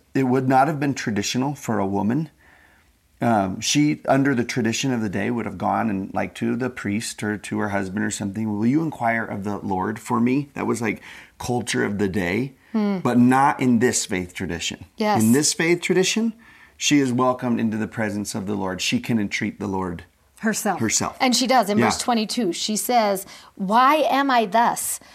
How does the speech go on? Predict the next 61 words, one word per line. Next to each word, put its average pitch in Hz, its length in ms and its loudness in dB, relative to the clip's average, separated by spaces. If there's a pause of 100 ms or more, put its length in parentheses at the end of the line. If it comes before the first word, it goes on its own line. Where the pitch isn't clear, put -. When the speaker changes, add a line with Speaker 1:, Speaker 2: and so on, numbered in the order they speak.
(140)
Speaker 2:
And 226 200 2
she 247 200 2
went 233 400 4
to - 140 -4
inquire 190 560 2
of 180 100 -8
the 180 120 -2
Lord. 160 340 -6 (140)
And 262 320 6
the 262 60 4
Speaker 1:
<laughs> - 40 6
Wait, - 60 6
Speaker 2:
Lord 294 260 6
Speaker 1:
don't, - 160 4
Speaker 2:
said 285 200 4
Speaker 1:
wait, - 80 4
Speaker 2:
unto 269 280 2
Speaker 1:
don't 240 120 2
you 233 80 0
Speaker 2:
her, 233 200 2
Speaker 1:
love 151 220 -4
that - 300 0 (200)
question 147 420 -2 (240)
Speaker 2:
Yeah. 240 100 2
Speaker 1:
in 139 100 4
context 139 720 2
of 123 140 0
that - 360 0
struggle 123 440 0
we 120 120 2
all 107 180 2
have? 113 320 -2
Speaker 2:
Yes. 269 280 2 (500)
Speaker 1:
Don't 156 180 4
you 202 280 4
pray 170 320 0
that 180 240 2
prayer 214 260 2
sometimes, 220 800 2
eh, - 100 -2 (240)
you 160 120 6
know, 170 180 4
at 175 140 0
night? 160 400 0 (100)
"Lord, 143 420 0
why 151 320 2
am 170 220 2
I 143 140 2
thus? 151 640 -2
<laughs> - 680 -4
Like, - 140 2
why - 40 0
Speaker 2:
Why - 260 6
Speaker 1:
am 440 80 6
Speaker 2:
am 415 60 6
Speaker 1:
I 403 100 8
Speaker 2:
I - 40 8
like 359 400 6
Speaker 1:
like - 0 -
this? - 560 6
Speaker 2:
this? - 100 0